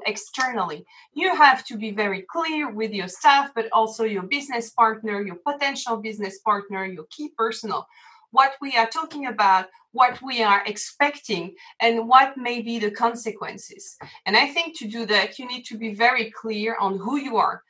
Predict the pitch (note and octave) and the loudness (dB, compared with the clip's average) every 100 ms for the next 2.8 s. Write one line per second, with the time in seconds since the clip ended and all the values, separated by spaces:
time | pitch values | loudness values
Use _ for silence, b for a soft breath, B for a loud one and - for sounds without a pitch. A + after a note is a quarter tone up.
0 | _ - G3+ A3 C4+ - A3 G3+ G#3 A3 | _ 2 2 2 -6 -2 0 0 0 -2
1 | - A#3+ A3+ B3 A#3 A#3 G#3+ G3+ G#3 G#3 | -2 -4 -6 -6 -4 -2 -2 2 2 4
2 | B3+ D#4 D4 C#4 G#3+ A3+ A3 G#3 | 0 -4 -4 -6 -6 -4 -6 -8